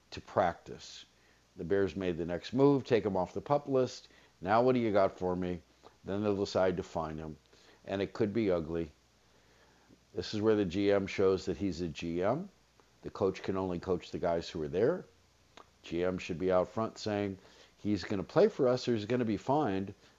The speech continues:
and we can't have him around here. We're trying to build a football team. We're not gonna do it with a bunch of crappy teammates. I'm Steve Rosenblum. Saturday Suckage, three one two, six forty-four, six seven six seven.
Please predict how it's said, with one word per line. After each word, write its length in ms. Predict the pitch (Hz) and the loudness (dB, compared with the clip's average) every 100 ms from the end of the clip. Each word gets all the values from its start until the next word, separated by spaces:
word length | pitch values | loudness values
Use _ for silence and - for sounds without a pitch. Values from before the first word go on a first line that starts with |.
| _ - | _ -10
and 300 | 92 95 90 | -6 -4 -2
we 100 | 123 | -2
can't 300 | - 127 98 | 0 -2 0
have 240 | 101 107 | 0 0
him 160 | 107 92 | 0 0
around 340 | 90 104 104 | 0 0 0
here. 200 | - 82 | -2 -4
We're 140 | 80 92 | -2 -2
trying 260 | 113 101 | -2 0
to 80 | 98 | 0
build 240 | 82 95 | 0 -2
a 40 | 87 | -2
football 460 | - 139 - 123 | -4 -2 2 2
team. 420 | 117 - 117 113 107 _ - - - | 0 -2 -2 -2 -4 _ -20 -20 -6
We're 160 | 98 | -2
not 200 | 98 101 | 0 0
gonna 160 | - 104 | 0 -2
do 240 | 85 92 | 0 0
it 80 | 92 | 0
with 140 | 90 92 | 0 -2
a 60 | |
bunch 280 | 76 85 - | -2 -6 -8
of 100 | 87 | -10
crappy 440 | - 85 78 82 | -4 -2 -2 -6
teammates. 840 | - - 90 67 60 _ - - - _ _ _ _ _ _ _ _ - | -10 -8 -8 -8 -12 _ -16 -16 -18 _ _ _ _ _ _ _ _ -8
I'm 120 | 107 | -6
Steve 240 | 98 - 98 | -4 -2 4
Rosenblum. 580 | 101 98 92 80 76 69 _ _ _ _ _ _ _ _ _ - - | 6 4 2 -4 -4 -8 _ _ _ _ _ _ _ _ _ -20 -6
Saturday 500 | - 123 120 113 104 | 6 8 10 8 4
Suckage, 500 | - 101 - 67 - - - _ | 4 2 2 -10 -10 -14 -18 _
three 200 | - 147 | 4 6
one 200 | 143 135 | 6 4
two, 260 | - 139 127 | 2 2 2
six 220 | - - | 0 -2
forty-four, 760 | 135 120 107 - 110 110 110 104 | 2 4 2 -2 2 4 4 2
six 260 | - 113 104 92 | -2 -8 -8 -6
seven 680 | - 104 98 98 98 95 92 | 2 2 2 -2 -2 -4 -6
six 300 | - 104 - - | -8 -12 -12 -14
seven. 640 | - 120 135 131 127 | -2 0 0 -4 -12